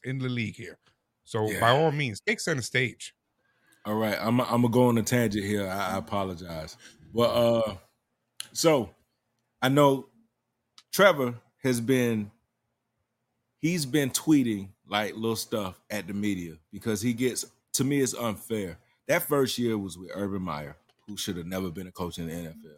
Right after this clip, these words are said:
Speaker 2: So this is technically, to a lot of people in Jacksonville, his second season because <laughs> you can't, we don't count that first season. But like you said, the man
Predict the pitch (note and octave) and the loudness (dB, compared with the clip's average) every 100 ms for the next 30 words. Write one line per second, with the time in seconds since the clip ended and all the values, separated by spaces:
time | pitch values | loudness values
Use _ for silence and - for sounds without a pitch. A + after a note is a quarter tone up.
0 | _ _ _ _ _ - - B2+ A#2+ A2+ | _ _ _ _ _ -6 4 6 6 6
1 | D#3 A#2+ - D#3 B2+ A#2 A#2 G#2+ F#2 - | 2 2 2 4 4 2 0 0 0 0
2 | A2 G2+ - _ _ A2+ A2 A#2 A2 B2 | 0 0 -6 _ _ 0 4 4 2 0
3 | G#2 G#2 F2 G#2+ G2 G#2 F2+ F#2+ F#2 F2 | 0 -2 0 -2 -2 -6 -4 -4 -4 -4
4 | G2 - - G#2+ - E2+ _ _ _ _ | -2 0 0 -2 -6 -10 _ _ _ _
5 | - G2 D2+ - _ _ _ _ _ _ | -6 -4 -4 -14 _ _ _ _ _ _
6 | _ _ _ _ - G#2 - G#2+ C#3 C#3 | _ _ _ _ -4 -2 0 2 4 4
7 | B2 - - _ _ A#2+ D3+ C#3+ G#2+ C#3+ | 2 0 -6 _ _ 6 6 6 2 -2
8 | A#2 F2+ F2 - F2+ - F2 D2 _ - | -2 -4 -10 -8 -8 -8 -12 -14 _ -20
9 | _ - D#3 C3 D#3 D#3 E3 C#3 - D#2 | _ 4 4 4 0 0 -2 -4 -4 -6
10 | G#1 - _ _ - A2 C#3 E3+ F3+ F3+ | -10 -18 _ _ -2 0 2 2 2 0